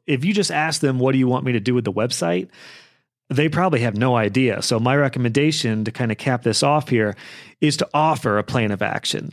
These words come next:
Say, you know, "Here's one thing we can do. We can put a note up, or we can just, we can take the website down, but just put a cover page on that just says,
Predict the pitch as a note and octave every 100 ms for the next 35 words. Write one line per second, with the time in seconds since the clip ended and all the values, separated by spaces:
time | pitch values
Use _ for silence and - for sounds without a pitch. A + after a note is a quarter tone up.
0 | - - - F3+ D#3+ C#3 B2+ - - D3
1 | B2+ A#2+ A#2 E3 D3+ D3+ D3+ C3+ D3+ C3
2 | A#2+ A#2+ D3+ C3 B2 G2+ - - A#2 B2
3 | B2+ A#2 B2 - _ D3 C#3+ D3 E3+ D3
4 | D3 - C#3 C3+ C#3 C3+ C3 - - C#3+
5 | B2 - B2+ B2 B2 A2 G#2 G#2 G#2 G2+
6 | C#3 - C#3+ A#2+ G#2+ G#2+